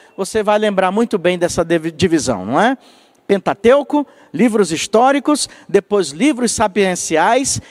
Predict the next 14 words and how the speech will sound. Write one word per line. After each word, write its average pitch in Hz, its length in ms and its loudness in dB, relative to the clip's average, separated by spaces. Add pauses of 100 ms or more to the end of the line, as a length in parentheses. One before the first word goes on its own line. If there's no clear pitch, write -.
e - 80 -8
depois 190 400 -2
nós 190 160 -4
vamos 185 240 -4
encontrar 175 440 -4
ali 156 180 -2
o 165 40 0
livro 156 380 -4 (220)
da 156 140 -2
Revelação 156 800 -2 (280)
e 156 160 -2
as 147 240 0
cartas, 151 600 -2 (160)
ah, 123 440 -2